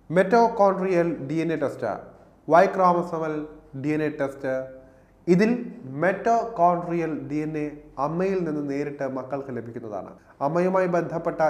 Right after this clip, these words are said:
ജീവശാസ്ത്ര വഴി കണ്ടെത്താനാണ് ഈ ടെസ്റ്റ് ഉപയോഗിക്കുന്നത്. അച്ഛനും മകനും തമ്മിലുള്ള ബന്ധം കണ്ടെത്തുന്നതിനാണ് Y chromosome, ആ, ഡി എൻ എ ടെസ്റ്റ്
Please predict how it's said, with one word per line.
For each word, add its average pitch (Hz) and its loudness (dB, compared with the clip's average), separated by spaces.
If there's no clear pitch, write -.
ജീവശാസ്ത്ര 156 -4
വഴി 139 -6
കണ്ടെത്താനാണ് 139 -4
ഈ 160 -2
ടെസ്റ്റ് 139 -4
ഉപയോഗിക്കുന്നത്. 117 -6
അച്ഛനും 180 0
മകനും 170 0
തമ്മിലുള്ള 165 0
ബന്ധം 151 -4
കണ്ടെത്തുന്നതിനാണ് 147 -4
Y 185 4
chromosome, 160 2
ആ, 135 4
ഡി 131 -2
എൻ 135 -4
എ - -10
ടെസ്റ്റ് 127 -6